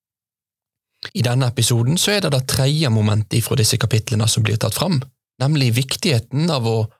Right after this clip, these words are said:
holde målet klart for seg når en er på vandring. Og i det neste programmet så skal vi komme til det siste momentet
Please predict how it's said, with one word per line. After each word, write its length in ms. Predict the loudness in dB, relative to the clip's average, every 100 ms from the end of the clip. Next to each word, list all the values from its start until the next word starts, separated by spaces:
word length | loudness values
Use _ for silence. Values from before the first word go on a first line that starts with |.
| -6 0
holde 220 | 2 2
målet 600 | 2 2 2 2 2 0
klart 360 | 0 -2 -2 -4
for 160 | -2
seg 240 | 0 0 2
når 140 | 2
en 100 | 0
er 60 | 0
på 80 | 0
vandring. 360 | 2 0 -2 -6 -16 _ _ _ _ _ _ _ -6
Og 100 | -2
i 60 | 0
det 80 | 0
neste 240 | 0 -2
programmet 480 | -2 0 0 -2 -4 -16 _ _ -6
så 100 | -2
skal 240 | 0 0
vi 160 | 0 0
komme 260 | -2 -2 0
til 240 | 0 -2 -2
det 280 | -6 -2 0
siste 460 | 0 0 -2 0
momentet 560 | 0 0 -2 -2 -6 -6